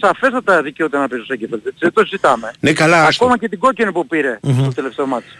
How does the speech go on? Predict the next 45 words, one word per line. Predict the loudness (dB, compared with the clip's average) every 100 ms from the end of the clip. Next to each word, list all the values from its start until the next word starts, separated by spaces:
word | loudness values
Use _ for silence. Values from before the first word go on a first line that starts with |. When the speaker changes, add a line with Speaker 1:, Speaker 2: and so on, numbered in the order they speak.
| -20 -4
Speaker 2:
Αυτά | 0
Speaker 1:
Θέλω | 2
να | 4
Speaker 2:
θα | 4
Speaker 1:
σου |
πω, | 4
Speaker 2:
στα | 4
Speaker 1:
ρε | 2
Speaker 2:
κάνει | 2
Speaker 1:
παιδί | 2
Speaker 2:
ο | 0
Speaker 1:
μου, |
Speaker 2:
Σέκεφελτ. | 0 -2 -2 -4 -4
Δεν | -2 0 2
είναι, | 2
δε-, | 2 4 4 2
δε-, | 2
α, | 2 0
Speaker 1:
Ναι, | 2
ρε |
Speaker 2:
είναι | 2
Speaker 1:
παιδί | 4 4
μου, | 4
Speaker 2:
όμως | 2 2
Speaker 1:
θέλω | 2
να |
Speaker 2:
αν- | 2
Speaker 1:
σου | 0
πω | 2 2 2 -2
Speaker 2:
Ναι. | -2 0
Speaker 1:
ότι | 2 2
ο |
Ακαϊντίν | 2 2 0 -2 -4 -4 -10 -18 -4
δεν | -2
προκαλεί | 0 2 2 2
καμία, | 2 2 2 2
δηλαδή, | 4 2 2
έχει, | 0 0 0 0
όταν | 2 2
έχει | 0
την | -2
μπάλα | 0 2
στα | 2 -2
πόδια | -2 -2 -4
του, | -6 -10